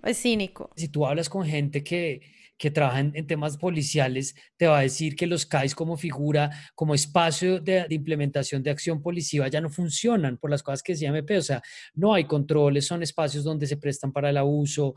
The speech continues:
Speaker 2: los, los policías se quedan mucho tiempo y empiezan a generar relaciones de odio con vecinos, o sea, eso ya está, eso ya está evaluado, es como los medios, listo, no vamos a hablar de derechos humanos porque es que a ustedes les parece que eso es su versión. Hablen entonces de política pública policía, a ver si por ahí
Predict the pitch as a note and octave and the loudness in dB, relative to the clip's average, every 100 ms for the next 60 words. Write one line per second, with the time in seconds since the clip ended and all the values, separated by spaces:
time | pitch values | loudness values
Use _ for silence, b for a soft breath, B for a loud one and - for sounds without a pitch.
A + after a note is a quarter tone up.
0 | B E3+ D#3+ - E3 - E3 D3 F#3 F#3+ | B -2 -2 -2 -4 -2 -2 2 0 0
1 | - D3+ D#3+ D#3+ D3+ E3+ D3+ E3 - D3 | 0 0 0 -6 -2 -2 -2 -4 -2 0
2 | D3 E3 D3+ C3+ C#3+ D#3+ D3+ C#3 C#3+ - | 0 0 2 2 0 0 0 2 0 -2
3 | B B - D#3+ D3+ D3 D3+ D3+ E3+ E3 | B B 2 6 8 6 4 0 0 0
4 | D3 C3+ F3 E3+ D#3+ D3+ D3 C#3+ - B | 2 0 0 2 4 4 2 0 -6 B
5 | B - - D#3+ D#3+ D#3 F#3 - G#3 F#3+ | B -10 -4 -4 -2 -2 -2 0 0 0
6 | E3 F#3 G3 - G#3+ G#3+ B3 A3 C#3+ - | -4 -4 -2 -2 0 2 4 4 2 0
7 | F#3 F3+ C#3 D#3 D#3 D#3 E3 - B B | 0 -2 -2 -2 0 0 -2 -8 B B
8 | A3 A3 D3+ D3 E3 F3 G3 D3+ D#3 D#3+ | 2 2 2 2 2 2 2 2 2 0
9 | D3 D#3+ C#3+ D#3 C#3 C3+ - D#3+ D#3 D3+ | 0 -2 -2 -4 -10 -10 -2 0 0 0
10 | C#3+ C3 C3+ C#3+ C3+ C3 D#3+ C#3 B2 D3 | 0 0 -4 -2 -2 -2 -2 -2 0 -2
11 | A2 _ _ F3+ F#3 G3 G#3 F3 D3+ D3+ | -2 _ _ 2 4 2 2 2 2 0
12 | D#3 E3 D3 C#3 D3 D3 C#3 C3+ D3 D#3+ | -2 -2 -4 -4 -6 -4 -2 -4 -4 -4
13 | D3 C#3 C3 A#2+ D3+ C#3 B2+ D3 E3+ D#3 | -4 -4 -4 0 2 2 0 0 4 4
14 | C3+ B2+ | 4 0